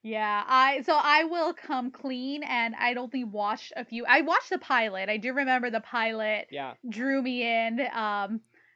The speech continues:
Speaker 1: but I, I do have a hard time staying focused with shows, so I did quickly fall out on that. But I, I love when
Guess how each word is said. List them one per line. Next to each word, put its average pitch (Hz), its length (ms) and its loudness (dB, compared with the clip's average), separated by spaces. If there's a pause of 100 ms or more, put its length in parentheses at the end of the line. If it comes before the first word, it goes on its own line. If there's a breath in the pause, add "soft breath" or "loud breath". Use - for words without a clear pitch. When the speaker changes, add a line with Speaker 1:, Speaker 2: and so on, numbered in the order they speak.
(100)
Speaker 1:
but 277 160 2
I, 277 300 -2
I 302 140 6
do 302 220 -2
have 302 200 -2
a 285 60 -4
hard 262 260 -2
time 240 240 -4
staying 226 280 -6
focused 226 380 -6
with 220 140 -6
shows, 214 380 -4
so 233 80 -6
I 220 100 -2
did 233 180 -6
quickly 269 400 -4
fall 220 280 -4
out 202 200 -8
on 196 180 -6
that. 208 380 -2
But 233 420 2 (640 soft breath)
I, 277 240 0
I 294 180 2
love 285 500 4
when 294 440 -2